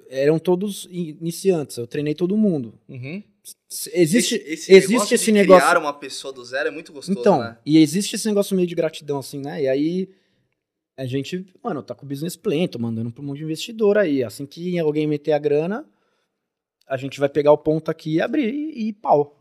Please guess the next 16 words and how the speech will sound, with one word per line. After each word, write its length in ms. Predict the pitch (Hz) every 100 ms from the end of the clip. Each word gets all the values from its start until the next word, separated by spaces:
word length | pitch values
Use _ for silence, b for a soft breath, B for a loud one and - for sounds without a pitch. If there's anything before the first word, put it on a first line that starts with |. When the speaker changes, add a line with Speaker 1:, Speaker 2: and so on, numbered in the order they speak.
| -
Speaker 1:
E 100 | 117
já 160 | 127 -
era. 300 | 147 127 107
Aí 680 | - 113 117 120 135 143 160 185
Speaker 2:
Investimento 380 | 127 127 135 131
pra 60 |
fazer 180 | 139 123
um 40 |
negócio 280 | 127 120 120
desse 180 | 131 127
é 20 |
o 40 | 123
quê? 100 | 117
Uns 120 | 104
quinhentos 240 | - 113
conto? 360 | - 135 131